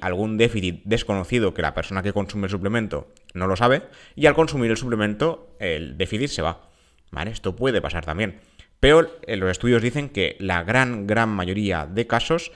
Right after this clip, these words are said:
no sirven para nada. De hecho, otro estudio que co-, que comenté aquí, publicado en la revista jama, se hizo,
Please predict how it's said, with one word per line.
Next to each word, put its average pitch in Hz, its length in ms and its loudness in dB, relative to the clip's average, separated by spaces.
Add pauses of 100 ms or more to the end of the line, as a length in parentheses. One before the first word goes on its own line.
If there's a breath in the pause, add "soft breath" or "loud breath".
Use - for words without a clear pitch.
(380 loud breath)
no 113 160 -2
sirven 110 320 0
para 85 200 0
nada. 80 300 -4 (380 soft breath)
De 98 120 2
hecho, 110 200 2
otro 113 160 4
estudio 107 320 2
que 95 100 2
co-, 82 180 -2
que 82 440 -2
comenté 85 300 -4
aquí, 127 260 0
publicado 92 380 -4
en 90 60 -2
la 92 60 -4
revista 92 440 -4
jama, 120 380 0 (420 soft breath)
se - 200 0
hizo, 104 260 0